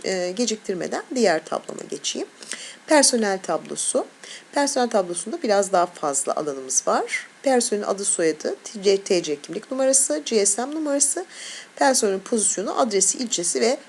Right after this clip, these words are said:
maaş bilgileri. Gelelim. Sağ tıklıyoruz Tables'ta.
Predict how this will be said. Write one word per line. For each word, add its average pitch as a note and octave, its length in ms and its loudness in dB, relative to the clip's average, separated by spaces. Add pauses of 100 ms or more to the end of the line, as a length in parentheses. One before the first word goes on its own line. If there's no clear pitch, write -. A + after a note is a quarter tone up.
(160)
maaş G3 500 0
bilgileri. - 480 -4 (800)
Gelelim. G3+ 500 4 (560)
Sağ E4+ 300 6
tıklıyoruz G#3+ 420 2
Tables'ta. D#4 720 4